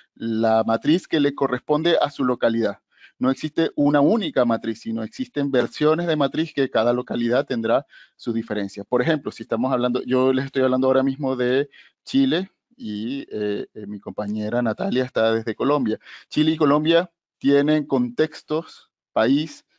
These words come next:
totalmente distintos, a pesar de que nos encontramos en Latinoamérica y que tenemos una historia común,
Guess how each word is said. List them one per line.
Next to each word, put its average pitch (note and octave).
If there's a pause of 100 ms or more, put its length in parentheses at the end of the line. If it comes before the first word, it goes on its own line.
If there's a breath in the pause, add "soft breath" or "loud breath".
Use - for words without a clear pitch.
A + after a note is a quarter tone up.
(240 soft breath)
totalmente D#3+
distintos, -
a A#2
pesar A#2+
de B2
que C3+
nos B2
encontramos A2+
en A#2
Latinoamérica A#2
y G#2
que G#2
tenemos A2
una B2+
historia B2+
común, G3